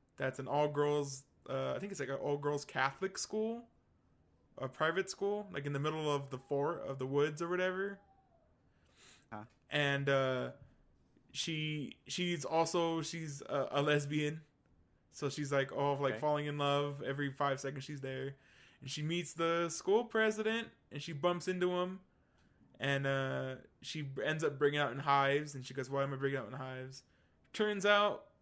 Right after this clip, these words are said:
Speaker 1: the, the, uh, president is
Speaker 2: President?
Speaker 1: actually a boy, and he's
Speaker 2: Mm-hmm.
Speaker 1: pretending to be a girl at this all-girls school for his own reasons.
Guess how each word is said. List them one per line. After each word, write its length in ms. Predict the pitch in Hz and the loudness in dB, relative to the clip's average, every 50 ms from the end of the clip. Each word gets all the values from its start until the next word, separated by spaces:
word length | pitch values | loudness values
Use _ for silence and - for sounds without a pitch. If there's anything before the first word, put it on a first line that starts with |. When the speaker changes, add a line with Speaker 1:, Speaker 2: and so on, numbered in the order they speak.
| _ - 147 | _ -10 -4
Speaker 1:
the, 800 | 156 151 151 147 147 143 143 143 139 135 139 135 131 - - - _ _ _ - - - _ _ _ _ _ _ - - 131 139 | 0 2 2 4 2 2 2 2 2 0 0 -2 -4 -6 -10 -14 _ _ _ -20 -20 -20 _ _ _ _ _ _ -20 -16 -8 -2
the, 380 | 139 139 135 135 135 131 110 104 | 0 2 4 4 4 2 0 -2
uh, 340 | 131 135 135 135 135 135 139 - _ _ _ _ _ _ - - _ _ _ _ _ _ _ _ _ _ _ - | -4 -4 -2 -2 -4 -4 -6 -10 _ _ _ _ _ _ -20 -20 _ _ _ _ _ _ _ _ _ _ _ 6
president 400 | 196 190 180 185 185 196 185 127 | 6 6 6 6 6 4 4 4
is 60 | 135 | 2
Speaker 2:
President? 200 | 131 127 - 139 | 0 2 6 6
Speaker 1:
actually 360 | 151 165 175 - - 214 220 | 8 8 6 4 0 2 2
a 60 | 220 208 | 4 4
boy, 400 | 196 185 170 170 170 180 185 180 - - _ _ _ _ _ _ _ _ _ _ _ _ _ _ _ _ _ _ _ _ _ _ _ _ - | 4 4 6 6 4 4 2 -2 -8 -18 _ _ _ _ _ _ _ _ _ _ _ _ _ _ _ _ _ _ _ _ _ _ _ _ -8
and 160 | - 135 131 | -6 -4 -2
he's 140 | 143 143 135 | -2 -4 -4
Speaker 2:
Mm-hmm. 80 | 113 107 | -4 -6
Speaker 1:
pretending 280 | 135 160 151 151 151 151 | -4 -4 -2 -2 -2 -4
to 60 | 143 | -4
be 140 | 139 143 143 | -2 0 0
a 40 | 139 | 0
girl 440 | 139 143 139 135 139 135 131 131 - - - - | 2 2 4 4 2 0 -2 -4 -10 -16 -10 -8
at 180 | 131 127 - | -8 -6 -4
this 240 | - 131 131 127 - | -2 -2 -2 -4 -4
all-girls 540 | - 123 131 131 131 131 127 127 127 123 123 | -4 -4 -4 -4 -4 -4 -4 -4 -4 -6 -8
school 400 | - - 131 127 123 123 123 123 123 - | -8 -8 -8 -6 -6 -6 -8 -10 -12 -14
for 460 | - 127 127 127 127 127 127 127 - _ _ _ _ _ _ _ _ _ _ _ _ | -10 -8 -8 -6 -6 -6 -8 -10 -12 _ _ _ _ _ _ _ _ _ _ _ _
his 180 | - 151 147 | -6 -2 0
own 200 | 151 147 143 139 | 0 2 2 2
reasons. 800 | 139 139 135 135 131 131 123 123 127 131 135 139 143 - - | 2 2 2 2 0 -2 -6 -8 -8 -10 -10 -10 -12 -14 -16